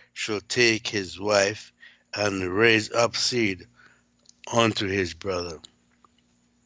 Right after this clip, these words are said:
Now there were seven brethren, and the first took a wife,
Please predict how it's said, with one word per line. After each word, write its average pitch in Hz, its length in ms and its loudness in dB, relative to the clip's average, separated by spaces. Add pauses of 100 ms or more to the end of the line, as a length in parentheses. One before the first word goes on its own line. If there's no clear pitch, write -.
(2000)
Now 123 540 6 (560)
there 120 260 4
were 120 220 2
seven 151 480 0
brethren, 143 580 -2 (720)
and 107 240 0
the 107 80 -2
first 135 600 0
took - 300 -6
a 104 140 -4
wife, 113 580 2